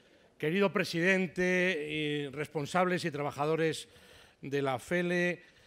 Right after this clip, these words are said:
eh, queridas autoridades, amigas y, y amigos. En primer lugar, quiero agradeceros a todos, eh, que un año más me hayáis invitado a compartir este acto del Día de la Empresa,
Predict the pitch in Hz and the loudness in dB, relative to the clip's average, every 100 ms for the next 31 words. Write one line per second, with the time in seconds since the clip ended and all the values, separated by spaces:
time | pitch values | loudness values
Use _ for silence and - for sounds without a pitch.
0 | - - 147 143 131 - 147 147 175 170 | -20 -12 -6 -6 -6 -4 -2 -2 -2 0
1 | 160 156 147 147 135 131 143 160 156 147 | 0 0 -2 -6 -6 -4 -2 0 0 -2
2 | 147 160 160 151 - - - - _ - | -2 0 0 -2 -6 -20 -20 -20 _ -10
3 | 135 131 123 123 - 135 123 113 110 101 | -6 -6 -6 -8 -8 -6 -4 -4 -8 -10
4 | - - - - - 165 160 220 233 233 | -14 -20 -20 -20 -6 -2 2 2 6 6
5 | 226 214 220 208 180 175 156 - 196 185 | 6 6 8 8 6 4 2 4 4 4
6 | 175 180 170 - 147 143 175 170 175 - | 4 0 -2 -2 -2 0 -2 0 -4 -6
7 | 156 147 135 - - - 175 185 175 180 | -6 -4 -6 -10 -20 -6 -2 0 0 2
8 | 180 - - - - _ _ - 156 160 | 2 0 -16 -20 -20 _ _ -6 -2 0
9 | 196 - 190 175 180 185 180 156 160 143 | 0 0 -2 0 0 2 2 0 -2 -2
10 | 131 165 170 156 170 _ _ _ _ - | -2 -2 -2 -4 -10 _ _ _ _ -10
11 | 165 160 - - 175 170 165 156 156 151 | -6 -6 -10 -10 -4 -2 0 0 0 0
12 | 143 131 160 - - 170 170 175 165 - | 0 0 -2 -2 -2 0 2 0 -2 -8
13 | - _ - 143 139 135 135 180 156 139 | -20 _ -16 -6 -4 -2 -2 0 2 0
14 | 135 123 120 160 160 - 160 165 | -2 -6 -6 -6 -6 -2 -2 -2